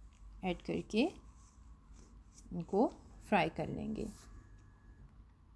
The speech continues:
ऑयल आपका पहले थोड़ा गर्म होना चाहिए, लेकिन उसके बाद आपने इसको, इसकी फ्लेम को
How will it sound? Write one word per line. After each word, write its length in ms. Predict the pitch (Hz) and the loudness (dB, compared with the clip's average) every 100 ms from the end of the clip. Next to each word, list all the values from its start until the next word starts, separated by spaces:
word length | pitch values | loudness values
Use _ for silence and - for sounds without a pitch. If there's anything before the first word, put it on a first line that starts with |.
| - - - - - | -20 -20 -18 -16 6
ऑयल 240 | 214 208 | 8 10
आपका 280 | 220 208 220 | 10 8 4
पहले 240 | 208 196 190 | 6 6 6
थोड़ा 200 | 196 190 | 6 8
गर्म 200 | 185 196 | 8 10
होना 240 | 214 214 | 10 10
चाहिए, 400 | 208 196 190 190 | 8 4 6 6
लेकिन 220 | 190 185 | 6 4
उसके 200 | 175 - | 0 2
बाद 160 | 175 170 | 2 4
आपने 300 | 175 - 175 | 2 2 0
इसको, 380 | 165 - 185 185 | 0 0 2 2
इसकी 260 | 185 - 175 | 2 0 0
फ्लेम 240 | 175 165 | 2 0
को 260 | 170 196 | 4 4